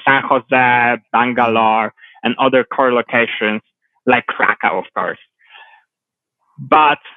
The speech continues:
out of eight locations, Krakow is the only one that's left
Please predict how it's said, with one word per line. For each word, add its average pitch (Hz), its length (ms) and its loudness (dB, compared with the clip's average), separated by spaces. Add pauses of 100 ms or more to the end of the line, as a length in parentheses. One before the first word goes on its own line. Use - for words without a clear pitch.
(600)
out 160 220 2
of 170 100 0 (540)
eight 175 220 2 (100)
locations, 151 840 0 (200)
Krakow 151 640 -2
is 123 200 -10
the 143 100 2
only 156 340 0
one 127 360 0
that's 110 260 -8
left 107 280 -2